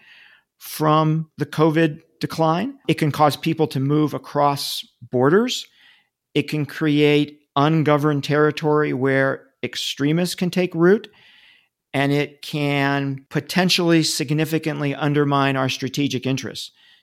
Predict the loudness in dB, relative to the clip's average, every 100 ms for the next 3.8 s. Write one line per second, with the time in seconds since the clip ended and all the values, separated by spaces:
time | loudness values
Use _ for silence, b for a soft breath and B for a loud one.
0 | b -6 -6 -4 -2 -2 -2 0 0 0
1 | -2 -4 -4 -2 -4 -4 -12 -12 _ b
2 | b b -8 -8 -2 -2 0 2 4 2
3 | 0 -8 -2 2 2 2 -4